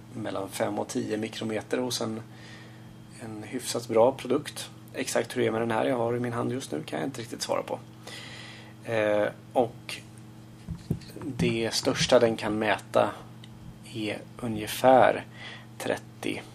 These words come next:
millimeter. Så det är inte, alltså inte särskilt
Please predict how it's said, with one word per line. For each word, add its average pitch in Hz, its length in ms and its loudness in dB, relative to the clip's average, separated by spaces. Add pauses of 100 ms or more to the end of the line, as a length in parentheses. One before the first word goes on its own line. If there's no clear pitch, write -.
(160)
millimeter. 101 600 -2 (1500)
Så - 100 -8
det 101 120 2
är 101 40 2
inte, 101 160 -4
alltså 110 280 0
inte 110 180 -4
särskilt - 680 -4